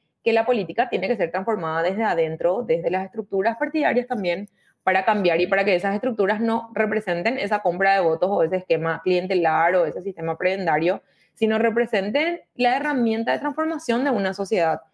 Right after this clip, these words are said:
que es para lo que tiene que servir, eh, la política. Y en este caso en particular es muy importante porque todos los jóvenes que ya son incluidos automáticamente ahora en el padrón, en mi época, yo tengo treinta y cuatro años,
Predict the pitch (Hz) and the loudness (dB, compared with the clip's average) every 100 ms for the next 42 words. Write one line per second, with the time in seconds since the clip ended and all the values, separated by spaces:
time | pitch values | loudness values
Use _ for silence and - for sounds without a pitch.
0 | _ - 220 214 208 269 285 285 214 196 | _ -2 0 0 2 2 2 2 2 0
1 | 196 214 214 185 180 175 175 _ _ _ | 0 0 0 0 0 0 -6 _ _ _
2 | - 185 202 208 202 175 170 170 - - | -2 2 0 0 0 -2 -6 -10 -8 -10
3 | - 214 202 196 285 277 214 262 254 285 | -4 -2 0 0 -2 0 0 0 0 0
4 | 302 285 214 247 254 240 262 233 226 226 | 0 0 2 0 0 0 0 0 0 2
5 | 247 247 214 254 262 240 233 233 240 254 | 0 0 0 0 0 0 2 0 0 0
6 | 226 196 196 196 185 202 220 190 214 226 | -2 -2 -4 -2 -2 0 2 2 0 0
7 | 208 208 226 202 208 185 202 226 202 180 | -2 0 0 0 2 2 2 2 2 0
8 | 190 - 185 185 170 175 214 220 - 180 | -2 -6 -4 0 -2 -2 -2 -4 -2 -2
9 | 175 175 190 202 175 190 175 175 254 | -2 -2 -2 -2 0 0 0 0 -4